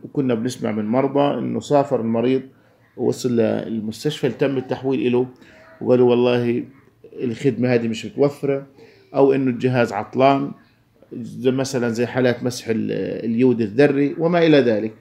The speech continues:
فعملية توظيف التكنولوجيا والاتصال ممكن تسهل في هذا الأمر، أو أخذ الاستشارات عن بعد.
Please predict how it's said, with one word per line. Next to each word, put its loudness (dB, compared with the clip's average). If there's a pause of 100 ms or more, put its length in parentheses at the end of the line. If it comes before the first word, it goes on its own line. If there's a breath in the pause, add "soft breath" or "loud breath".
(240 soft breath)
فعملية 2
توظيف 0
التكنولوجيا 0
والاتصال 0
ممكن -4
تسهل -6 (140)
في -8
هذا -2
الأمر، 0 (320 soft breath)
أو 6
أخذ -2
الاستشارات 0
عن -8
بعد. -6